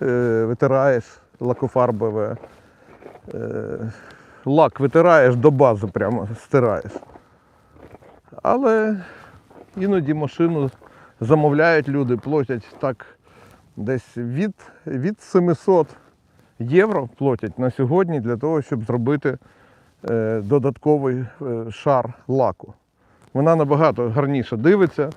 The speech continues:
вона видно, що це не перефарбована машина, що це фабрично фарбована. Це, е, інформація,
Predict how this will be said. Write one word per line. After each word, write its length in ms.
вона 640
видно, 460
що 160
це 280
не 260
перефарбована 840
машина, 440
що 180
це 180
фабрично 680
фарбована. 580
Це, 480
е, 180
інформація, 1080